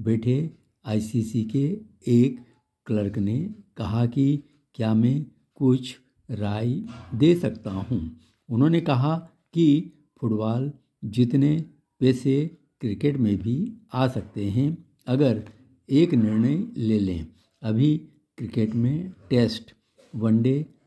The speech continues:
फॉर्मेट है, अगर एक और फॉर्मेट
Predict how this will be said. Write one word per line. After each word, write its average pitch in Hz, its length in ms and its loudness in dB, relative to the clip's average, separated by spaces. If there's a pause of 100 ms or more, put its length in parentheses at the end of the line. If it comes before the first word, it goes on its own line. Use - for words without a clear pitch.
(180)
फॉर्मेट 110 380 0
है, 131 360 -4 (280)
अगर 131 380 0 (400)
एक 139 240 2
और 131 280 0 (240)
फॉर्मेट 110 520 -2